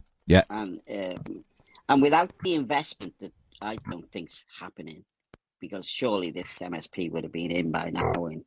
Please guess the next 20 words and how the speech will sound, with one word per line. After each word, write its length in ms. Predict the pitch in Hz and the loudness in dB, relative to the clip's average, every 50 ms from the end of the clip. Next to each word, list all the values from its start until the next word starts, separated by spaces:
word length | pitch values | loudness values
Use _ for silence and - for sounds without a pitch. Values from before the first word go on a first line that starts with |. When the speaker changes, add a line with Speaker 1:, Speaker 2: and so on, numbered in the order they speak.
| _ - | _ -4
Speaker 2:
kicking 300 | - 98 90 - - 80 | -2 -2 0 0 0 0
up 140 | 80 - - | 0 -2 -6
a 40 | - | -8
fuss. 440 | - - 101 85 - - - - - _ - - - - - - - _ _ - - | 0 2 2 2 2 -2 -8 -10 -12 _ -20 -20 -20 -20 -20 -20 -20 _ _ 0 4
Um, 320 | 101 101 95 95 101 90 - - - - _ _ _ _ _ _ _ _ _ _ _ _ _ - | 6 6 6 6 6 4 2 -2 -8 -12 _ _ _ _ _ _ _ _ _ _ _ _ _ -6
uh, 320 | - 113 113 113 110 104 - - - - _ _ _ _ _ _ _ _ _ _ _ _ _ _ _ _ _ _ _ _ _ _ - - - | -2 0 2 2 2 0 -2 -6 -8 -18 _ _ _ _ _ _ _ _ _ _ _ _ _ _ _ _ _ _ _ _ _ _ -14 -4 0
w-, 280 | 156 143 147 143 131 - | 2 2 4 4 2 2
how 200 | - 147 143 151 | 4 6 6 6
do 100 | 143 147 139 | 6 6 6
we 100 | 135 110 | 6 6
go 180 | 143 135 127 120 | 6 6 6 6
about 280 | 107 117 131 165 180 - - - | 4 4 4 2 2 0 -4 -6
it? 120 | 170 160 - - - - _ _ - _ _ - | -6 -6 -6 -14 -20 -20 _ _ -20 _ _ 4
'Cause 120 | 165 147 | 6 8
you 120 | 135 151 | 8 6
can 240 | 135 - 180 180 180 | 6 6 6 6 6
only 200 | 175 170 160 156 | 6 6 6 4
have 260 | 143 131 127 135 131 | 4 4 2 0 -2
four 260 | - - 147 139 131 123 | -2 0 2 2 4 4
loans. 520 | 104 92 95 104 120 151 - - - | 2 0 0 -2 -4 -6 -8 -12 -20